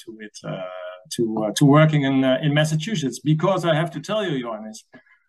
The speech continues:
I'm still in the Netherlands due to, uh, well, all complications with, uh, American immigration services. But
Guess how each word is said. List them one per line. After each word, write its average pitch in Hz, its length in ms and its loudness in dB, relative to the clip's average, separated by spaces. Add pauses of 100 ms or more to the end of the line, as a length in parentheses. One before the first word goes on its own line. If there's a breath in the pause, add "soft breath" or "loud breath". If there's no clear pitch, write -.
(140)
I'm 165 220 4
still 196 300 2
in 180 100 4
the 151 100 6
Netherlands 127 600 0 (640 loud breath)
due 156 240 6
to, 151 380 2
uh, 120 600 2
well, 131 200 0
all 131 220 -4
complications 127 760 -4
with, 123 240 -6
uh, 117 540 -2 (200)
American 180 520 4
immigration 165 520 2
services. 127 580 -2
But 131 220 0